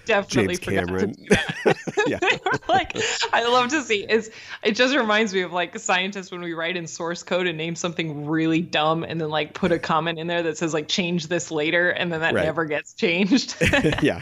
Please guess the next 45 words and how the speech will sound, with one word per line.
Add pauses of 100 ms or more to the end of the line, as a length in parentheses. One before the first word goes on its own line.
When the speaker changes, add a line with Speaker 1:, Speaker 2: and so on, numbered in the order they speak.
Speaker 2:
right. (380)
<laughs>
Speaker 1:
Yeah,
exactly. (840)
Speaker 2:
Well,
I
had
a
few
Trek
episodes
I
wanted
to
get
your
expert
opinion
on,
if
I
could. (640)
Speaker 1:
Please. (560)
Speaker 2:
Okay,
the
doctor
is
in.
Uh,
there
is
a
force
of
nature.
It's
a
T
N
G
episode (300)
where
an
alien
race